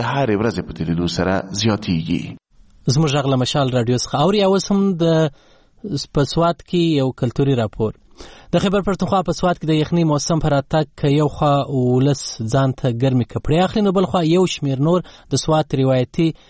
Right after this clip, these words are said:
Speaker 2: ګرارني پکول هم اخلي. د سوات پکول جوړونکي وایي چې په دغه پکول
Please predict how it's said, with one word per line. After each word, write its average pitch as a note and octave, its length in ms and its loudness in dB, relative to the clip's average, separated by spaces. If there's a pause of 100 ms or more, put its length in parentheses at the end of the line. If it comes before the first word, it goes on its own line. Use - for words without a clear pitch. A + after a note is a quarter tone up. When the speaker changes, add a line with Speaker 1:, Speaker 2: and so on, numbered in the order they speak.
(420)
Speaker 2:
ګرارني B2+ 480 2
پکول B2 340 0
هم G2+ 200 -2
اخلي. - 260 -18 (180)
د A#2+ 120 -2
سوات C3+ 240 0
پکول B2+ 320 0
جوړونکي A#2+ 480 0
وایي D3 160 2
چې C#3 160 -6
په C3+ 100 0
دغه C3+ 180 2
پکول D#3 320 0